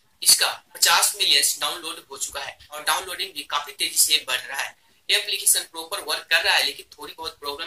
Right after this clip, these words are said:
क्रिएट कर रहा है। जैसे ही TikTok एप्लीकेशन बैन हुआ है, जो सारे TikTok यूजर हैं जो Roposo ऐप पे आ चुका है, इसलिए Roposo ऐप पे सर्वर पे काफी ज्यादा लोड होने के कारण थोड़ी बहुत प्रॉब्लम आ रहा है।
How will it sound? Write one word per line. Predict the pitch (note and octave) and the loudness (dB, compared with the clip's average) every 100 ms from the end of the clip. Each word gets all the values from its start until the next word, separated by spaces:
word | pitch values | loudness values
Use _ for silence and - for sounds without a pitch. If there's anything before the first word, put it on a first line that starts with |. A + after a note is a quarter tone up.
| - | -8
क्रिएट | D#3 D3+ D3+ - | 0 0 0 -4
कर | E3 | -4
रहा | C#3 C3 | -2 -6
है। | A#2 - _ - | -10 -18 _ 0
जैसे | D3 D3 C#3+ | 2 2 0
ही | G3+ | -8
TikTok | E3+ - D#3+ | -12 -8 -8
एप्लीकेशन | D#3 - D3+ D3+ D3+ B2+ | -8 -4 0 0 -2 -2
बैन | B2+ D#3 | 0 -2
हुआ | F3 E3+ | -4 -6
है, | - _ - - | -8 _ -20 -10
जो | |
सारे | C#3 - C#3 C#3+ - | -4 0 0 0 -4
TikTok | - E3+ E3+ | -8 -8 -8
यूजर | E3 F3+ | -4 -4
हैं | - - _ | -4 -12 _
जो | C#3+ | -12
Roposo | D3+ D3 C#3+ - - | -12 -10 -8 -4 2
ऐप | C#3+ - | 2 2
पे | C#3+ | -2
आ | - B2 | -2 -6
चुका | - - C#3 | -6 -6 -8
है, | - | -4
इसलिए | - - E3+ C#3 | 4 4 4 0
Roposo | C#3 C#3+ - F3+ | -4 -6 -2 0
ऐप | E3 E3 | 0 0
पे | D#3 | 0
सर्वर | C#3+ - A#2+ - - - | 0 -4 -8 -14 -20 -14
पे | D3 | -8
काफी | C3+ C3+ - | -6 -6 0
ज्यादा | D3+ D3 | 0 0
लोड | C#3+ D3 D#3+ | -4 -10 -10
होने | D#3 | -6
के | D#3 | -4
कारण | D#3 C#3+ A#2+ _ _ _ | 0 0 0 _ _ _
थोड़ी | D3+ D3+ | -14 -12
बहुत | D#3 D3 - | -8 -8 -10
प्रॉब्लम | D3+ D3 C3 - C3+ | -8 -6 -6 -6 -2
आ | B2 | -2
रहा | C3 | -2
है। | C3 B2 | -4 -8